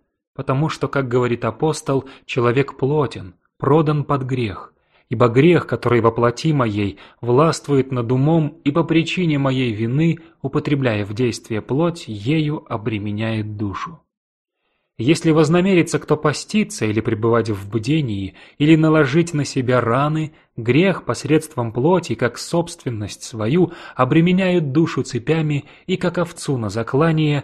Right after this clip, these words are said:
связывает ее и посредством также плоти отсекает руки и ноги. Не могу ни бежать, ни помочь себе.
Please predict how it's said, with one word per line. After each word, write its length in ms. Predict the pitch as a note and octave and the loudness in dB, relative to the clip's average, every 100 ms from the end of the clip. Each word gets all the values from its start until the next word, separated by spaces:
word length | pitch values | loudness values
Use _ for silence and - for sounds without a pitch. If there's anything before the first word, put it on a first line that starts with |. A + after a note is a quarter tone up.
| - - | -8 -18
связывает 840 | - A2+ B2 C#3+ A2 G#2 G2+ G2 | -14 -4 0 2 2 0 -2 -2
ее 480 | G#2 G2+ G#2+ G2 - _ - | -4 -2 0 -2 -4 _ -10
и 80 | |
посредством 720 | A#2+ A2 - B2 - - A2 | -8 -6 0 0 0 -4 -6
также 360 | G#2+ A2 G2+ G2+ | -4 -4 -4 -6
плоти 560 | - B2 D#3 - C#3 - - | -2 2 2 0 -8 -8 -12
отсекает 680 | - F#3 - F3 F#3 F3 E3 | -10 -6 -4 -2 0 0 0
руки 360 | C#3 D#3+ D3 D3+ | 0 -2 -2 -6
и 200 | B2+ B2 | -6 -6
ноги. 520 | A2+ G#2 G2+ G#2+ - _ _ _ _ | -4 -4 -6 -10 -14 _ _ _ _
Не 160 | B2 D3 | -2 2
могу 300 | D3 C3+ B2+ | 2 2 0
ни 200 | A#2 A#2 | 0 -2
бежать, 640 | A2 G#2+ G#2 D3 D3+ - _ _ _ _ | -2 -2 0 0 -2 -10 _ _ _ _
ни 160 | A#2+ C3 | -4 -2
помочь 480 | C3 A#2+ A2 - - | 0 -2 -2 -6 -8
себе. 400 | A2+ G2+ F2+ | -8 -8 -8